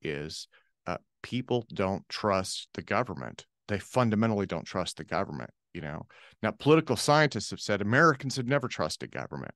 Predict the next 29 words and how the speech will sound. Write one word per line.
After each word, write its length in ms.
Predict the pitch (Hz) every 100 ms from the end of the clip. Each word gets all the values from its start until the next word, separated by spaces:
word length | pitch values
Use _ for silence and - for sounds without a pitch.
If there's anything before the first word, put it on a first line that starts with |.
| _
right? 280 | 90 95 - 104
But, 180 | 95 - - - - _
um, 420 | 95 90 82 76 - _ _ _ _
you 100 | 104
know, 240 | 90 85 -
my, 200 | 107 113 -
my 200 | 107 110
mother, 560 | 104 123 131 101 101 - _ -
my 120 | 95
mother's 400 | 95 101 95 87
eighty-two. 580 | 87 85 78 - 104 82 -
She 240 | - 127
said 300 | - 123 107
that 200 | 95 82 _ _ _ _ _ _ _ _ _ - -
w-, 120 | 95
uh, 200 | 95 85
when 200 | 78 104
she 200 | 104 127
was 140 | 127 120
a 60 |
kid, 260 | - 98 85
she 180 | - 107
was 140 | 95
shocked 640 | - - 107 98 - - -
by 120 | - 90
the 100 | 90
Gary 380 | 87 101 101 98
Powers 500 | 87 87 87 87 -
incident, 460 | 73 - - -